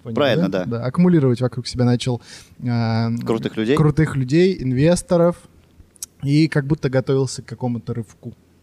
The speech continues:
Speaker 2: Да, все так
Speaker 1: На
Speaker 2: и
Speaker 1: этом
Speaker 2: было.
Speaker 1: мы остановились. Если первую часть кто-то не смотрел, всплывашка всплыла.
Speaker 2: Вы, пионер, перешли.
Speaker 1: Перешли. Сначала глянули.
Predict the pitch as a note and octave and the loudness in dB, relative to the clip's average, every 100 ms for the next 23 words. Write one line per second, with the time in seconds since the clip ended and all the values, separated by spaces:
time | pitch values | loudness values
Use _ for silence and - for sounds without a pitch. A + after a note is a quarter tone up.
0 | - G2 - _ - B2 - B2+ C#3 - | -8 -8 -8 _ -6 -4 0 2 2 2
1 | C3 B2+ - C3 C#3 F3 F#3 F3 - - | 2 0 0 0 2 4 4 0 -4 -14
2 | - C3 D#3+ D#3 C3+ C3+ C3+ C3 C#3 - | -12 -2 0 0 -2 0 0 0 -4 -4
3 | C3 A#2+ A#2+ B2+ B2+ F3 F#3 - - - | -6 -4 -4 -2 2 2 0 -4 -16 -14
4 | - C3 C3 B2 - A#2 - - C#3 D3 | -6 0 2 0 -4 -16 -16 -4 2 4
5 | C#3 F3 - _ _ _ _ _ _ - | 4 2 -4 _ _ _ _ _ _ -6
6 | B2 D#3 A#2 A2 G#2 F#2+ A#2+ B2+ - D3+ | 0 2 2 -2 -2 -4 -2 -2 -2 0
7 | E3+ D#3 E3 - C3 D3+ - D3 D#3 F3 | 2 4 2 0 -4 -4 -4 -4 0 2
8 | C#3 B2+ B2 B2 C#3+ F3 | 2 2 4 4 4 2